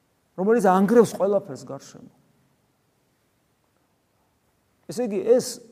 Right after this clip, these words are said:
კიდევ ვიმეორებ, მე ადრეს გითხარით, რომ თუ ჩვენ გვინდა, რომ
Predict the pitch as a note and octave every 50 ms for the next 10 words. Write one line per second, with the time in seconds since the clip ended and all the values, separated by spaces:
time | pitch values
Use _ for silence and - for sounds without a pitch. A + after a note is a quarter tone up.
0 | - _ _ _ _ - G3+ G3+ A3 A3 A3+ A3+ A#3+ A#3 G3+ F3 C3+ F3+ F#3 F#3+
1 | F3+ G3 F#3+ D3+ C#3 D#3+ G#3+ - - F#3 E3+ D3 C#3+ - - C3 B2 A#2 - _
2 | _ _ _ _ _ _ _ _ _ - A3 - - B3 B3 F#3 E3+ G3+ A3+ A#3
3 | G#3 G3 E3 C#3+ C3 C3 B2+